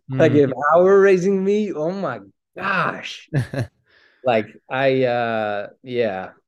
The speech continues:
Speaker 2: So I'm
Speaker 1: It's a
Speaker 2: thankful.
Speaker 1: tension, right? Like, and, and as parents, both of us now, <laughs> we kinda realize,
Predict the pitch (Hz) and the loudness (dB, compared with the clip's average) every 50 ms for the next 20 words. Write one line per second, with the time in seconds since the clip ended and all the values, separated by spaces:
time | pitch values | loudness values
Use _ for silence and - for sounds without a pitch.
0 | _ _ _ - - - 113 95 95 92 87 90 87 - _ _ _ _ _ _ | _ _ _ -20 -12 -8 -8 -6 -6 -8 -8 -10 -12 -18 _ _ _ _ _ _
1 | - _ - - 170 - - 165 135 87 - - 139 139 131 - - 101 98 98 | -20 _ -6 -6 -4 -2 0 -2 -2 -2 -4 -6 -4 -6 -6 -6 -8 -10 -10 -6
2 | 101 104 107 110 - - 123 120 110 117 - 139 135 123 117 117 117 - _ - | -6 -4 -2 -2 -2 0 0 0 0 -2 -4 -6 -6 -4 -4 -6 -8 -12 _ -8
3 | 127 123 120 113 101 - - - _ _ _ _ _ _ _ _ _ _ _ _ | -6 -4 -4 -6 -8 -12 -16 -20 _ _ _ _ _ _ _ _ _ _ _ _
4 | _ _ _ _ _ _ _ _ _ - 117 107 - - - - 147 143 135 107 | _ _ _ _ _ _ _ _ _ -4 -4 -4 -4 -8 -4 -2 0 0 0 -2
5 | 95 90 - _ 117 117 120 120 120 101 101 98 - - 117 113 110 107 98 90 | -4 -6 -8 _ -2 -2 -2 -2 -2 -6 -6 -6 -8 -8 -8 -6 -4 -4 -4 -4
6 | 82 85 92 92 - _ _ _ - - - - - - - _ - 123 123 - | -6 -6 -8 -10 -14 _ _ _ -20 -20 -20 -20 -20 -20 -16 _ -4 -4 -2 -2
7 | 143 135 123 117 110 117 131 151 143 107 90 87 87 98 - - - | -2 -2 -2 -2 -2 0 0 0 0 -2 -4 -6 -6 -10 -14 -16 -20